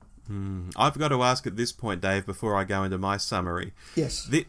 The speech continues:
Speaker 1: th-, this is the end of the New Adventures. This is the series that you loved. This is the series of your youth. This is you feeling like you're watching Doctor Who on television. How did you feel when you read this?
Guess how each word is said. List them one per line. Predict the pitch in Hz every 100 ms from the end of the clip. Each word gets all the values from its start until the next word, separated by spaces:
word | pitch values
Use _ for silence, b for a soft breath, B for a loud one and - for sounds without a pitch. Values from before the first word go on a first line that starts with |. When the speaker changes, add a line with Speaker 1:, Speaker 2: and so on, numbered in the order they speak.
| 120
Speaker 1:
th-, | 147
this | 127 170 214 -
is | 151
the | 135 123
end | 104 117 127
of | 113
the | 98 101
New | 110 104
Adventures. | 87 104 135 - 95 78
This | - 131 -
is | 165 147
the | 113
series | - - 131 143 120 104 95
that | 104 104
you | 101 117 113 107 b b
loved. | - 82 107 143 95 76 -
This | 123 131
is | 127 113
the |
series | 104 - 123 127 107 104
of | 107 101
your | 98 98
youth. | 90 139 110 -
This | 123 -
is | 110 107
you | 113 117 107
feeling | - 117 107
like | 101 98
you're | 107
watching | 107 - 98 95 - - - - - -
Doctor | 113 -
Who | 107
on | 104
television. | 95 127 147 104 90 85 B B B B B
How | 123 139
did | 175 175
you | 170
feel | - 156 143 82 -
when | 98 98
you | 90
read | 87 80
this? | - - - -